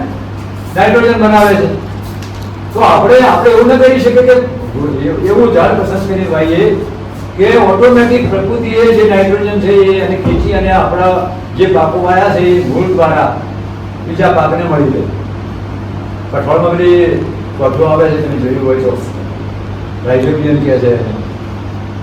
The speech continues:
એ નાઇટ્રોજન છે એની અંદર. તો એ નાઇટ્રોજન પણ એના અંદર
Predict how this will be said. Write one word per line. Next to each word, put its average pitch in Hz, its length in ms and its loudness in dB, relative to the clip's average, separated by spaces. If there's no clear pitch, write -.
એ 156 40 -4
નાઇટ્રોજન 233 460 4
છે 175 80 4
એની 160 180 4
અંદર. 135 260 0
તો 143 80 -4
એ 170 160 2
નાઇટ્રોજન 180 440 0
પણ 196 100 -2
એના 190 240 2
અંદર 185 540 -2